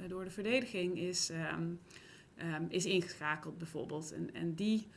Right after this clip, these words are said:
ehm, die mogelijkheden die zijn nu, eh, nu heel beperkt. Ehm, dus dat, dat zou, eh, wat mij betreft zeker een verbeterpunt zijn. Nog een ander, eh,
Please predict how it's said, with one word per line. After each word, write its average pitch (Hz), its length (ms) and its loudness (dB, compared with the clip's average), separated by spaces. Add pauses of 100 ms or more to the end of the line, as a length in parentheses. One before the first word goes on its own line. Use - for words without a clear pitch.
(400)
ehm, 175 720 2 (300)
die 202 120 2
mogelijkheden 214 580 6
die 185 100 -2
zijn 175 400 2
nu, 180 440 0
eh, 170 100 -6 (140)
nu 175 120 4
heel 170 220 4
beperkt. 156 580 0 (920)
Ehm, 170 580 4
dus 180 160 -8
dat, 214 240 4
dat 214 160 4
zou, 190 380 4
eh, - 100 -4
wat 175 180 -4
mij 185 160 2
betreft 190 340 -6
zeker 180 360 -2
een 165 140 0
verbeterpunt 180 880 -2
zijn. 170 540 2 (1500)
Nog 226 180 6
een 233 100 4
ander, 247 520 8
eh, 202 200 0